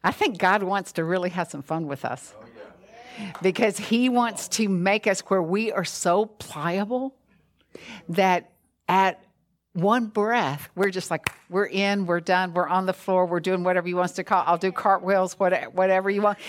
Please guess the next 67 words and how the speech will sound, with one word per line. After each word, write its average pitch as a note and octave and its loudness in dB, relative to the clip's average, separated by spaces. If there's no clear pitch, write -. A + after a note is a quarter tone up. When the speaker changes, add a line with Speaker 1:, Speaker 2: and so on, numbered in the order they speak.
Speaker 1:
In G3+ 0
fact, B3 4
that's A#3 2
what A3 0
Gene A3 0
said A3+ 0
to C4+ -2
me G#3 -2
this F#3 -2
morning. G3+ 0
I G#3+ 2
said, G#3+ -2
"I A3 4
feel," G4 -2
he F#3 -2
came G#3+ -2
in G3 0
and F#3+ -2
we F#3+ 2
were F#3+ 4
all F#3 4
praying F#3+ -4
this F3 -6
morning. F#3+ -2
I - 0
said, G3+ -2
"I G3+ 0
feel - -6
like G#4 -2
you're B3 -6
gonna G3+ -2
have A3 -2
a F#3 -2
word." A#3+ 4
He A3 4
goes, G3 4
"Well, F3 4
I'll A3 8
just A#3 -6
do C4 2
cartwheels B3 4
if G3 2
God G#3+ 4
wants A#3+ 2
me G3+ -4
to." G#3+ 2
Well, G#3+ 6
that A3 6
wasn't B3 2
the C#4 -2
call A3 4
this G3+ -4
morning, F#3+ 0
but F#3 2
was F#3 2
a G#3 0
good A3 0
word A#3 4
he A3 -2
gave F#3 2
us. F3+ 0
So F3+ 2
<laughs> A#3 0
he's C4 0
like, A#3+ -2
"Thank - -4
goodness. G#3+ -2